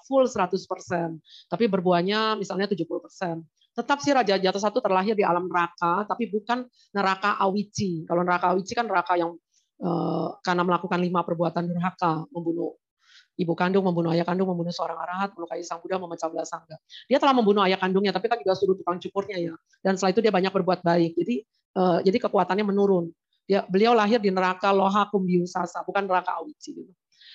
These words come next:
Nah, itu terlahir dalam satu keluarga, ya pasti ada ikatan karma ya. Nah, terus Ajata, eh, Raja Bimbisara bisa dibunuh oleh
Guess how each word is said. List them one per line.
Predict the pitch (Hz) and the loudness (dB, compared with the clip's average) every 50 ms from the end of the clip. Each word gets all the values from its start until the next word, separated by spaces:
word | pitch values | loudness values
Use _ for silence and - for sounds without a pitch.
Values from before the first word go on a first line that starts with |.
| - _ - | -18 _ -2
Nah, | 247 - | 0 2
itu | - | 2
terlahir | 339 330 269 247 240 262 320 | 2 4 4 4 6 4 4
dalam | 269 226 202 196 | 4 4 4 4
satu | 196 214 196 - 220 214 196 - 415 453 | 2 0 0 2 4 4 4 2 0 -6
keluarga, | _ - 208 202 196 185 185 190 190 185 262 294 320 320 - _ _ _ _ _ _ _ _ _ _ _ _ | _ 0 2 4 4 4 2 2 0 0 2 2 2 0 -4 _ _ _ _ _ _ _ _ _ _ _ _
ya | - 226 214 190 185 | 0 2 2 2 2
pasti | - 214 - - 320 | 0 0 2 2 2
ada | 269 208 196 | 4 2 2
ikatan | - 202 - 202 208 202 | 0 0 -2 0 -2 0
karma | 214 202 226 254 262 262 233 208 | 0 -2 -2 0 0 0 0 0
ya. | 180 175 165 160 - _ _ _ _ _ _ _ _ _ _ _ _ _ _ - | -2 -6 -8 -8 -12 _ _ _ _ _ _ _ _ _ _ _ _ _ _ -2
Nah, | 190 180 175 - - - | 0 0 0 -2 -4 -2
terus | - 214 - | -2 0 0
Ajata, | 180 180 185 175 - 185 - | 2 0 0 0 0 -2 -4
eh, | - - 190 185 180 180 | -2 0 0 2 2 2
Raja | 180 185 | 2 2
Bimbisara | 175 190 185 190 180 196 185 185 185 | 2 2 0 2 0 0 0 0 0
bisa | 180 170 208 | -2 -2 -2
dibunuh | 180 185 175 160 180 185 190 190 | -2 -2 -2 -2 -2 0 0 0
oleh | 180 175 170 175 170 170 | 0 0 0 -2 -2 -4